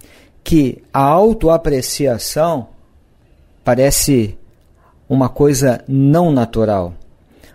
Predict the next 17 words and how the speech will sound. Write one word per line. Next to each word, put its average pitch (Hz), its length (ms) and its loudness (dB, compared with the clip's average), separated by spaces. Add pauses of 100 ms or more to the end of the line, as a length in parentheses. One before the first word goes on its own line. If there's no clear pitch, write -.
(120)
ou 127 180 2
até 151 440 0 (380)
contra 190 580 0
aquilo 226 560 0
que 175 220 0
é 185 100 2
natural. 127 840 0 (520)
E 123 80 -8
pode 175 260 0
parecer, 208 480 0
como 202 180 0
eles 147 240 -2
falam, 180 360 0
uma 131 180 0
coisa 170 340 -2
completamente 170 920 -2
errada. 113 580 -2